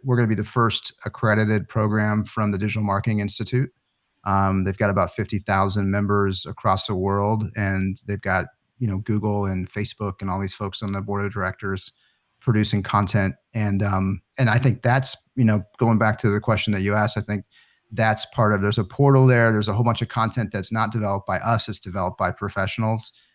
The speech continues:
that we're gonna be using to help teach the stuff that we do, but also bring in all those voices in a very massive way in. And there's nobody else that's been doing this in the States. So we're the,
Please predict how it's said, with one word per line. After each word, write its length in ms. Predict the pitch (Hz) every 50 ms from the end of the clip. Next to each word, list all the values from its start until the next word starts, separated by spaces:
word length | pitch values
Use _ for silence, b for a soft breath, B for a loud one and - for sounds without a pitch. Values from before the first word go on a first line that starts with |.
| _ _ -
that 140 | 95 87 90
we're 180 | 98 104 107
gonna 200 | 101 104 101 98
be 300 | 95 98 98 95 98 95 - - _ _
using 440 | 117 113 113 107 104 104 101 98 90
to 140 | - - 98
help 340 | 92 110 95 95 98 - - _ _ _ _ _ _ _ _ _ _ _ -
teach 320 | - 131 117 98 - -
the 80 | - -
stuff 300 | - - 107 95 - -
that 120 | 98 87
we 160 | 98 110 117
do, 400 | 110 113 110 110 110 107 107 107 - _ _ _ _ _ -
but 80 | 110
also 240 | 98 95 95 - 123
bring 240 | 95 110 110 110 110
in 100 | 110 107
all 160 | 98 101 101
those 160 | 107 101 98
voices 540 | 101 107 107 104 104 98 - - 101 98 92
in 120 | 107 101 98
a 100 | 95 92
very 480 | 92 92 90 95 107 104 104 101 101
massive 540 | 95 101 98 90 95 - - - 107 95 98
way 300 | 101 98 95 98 101 101
in. 220 | 98 101 104 107
And 140 | 101 92 95
there's 160 | 95 98 101
nobody 420 | 98 101 104 104 101 98 101 98 95
else 200 | 98 98 - -
that's 160 | - 104 -
been 160 | - 107 98 95
doing 180 | 101 98 95
this 180 | 95 98 - -
in 60 | 101
the 60 | 95 95
States. 400 | - - 95 92 101 107 - -
So 160 | - 107 95
we're 180 | 98 101 98
the, 200 | 95 98 98 92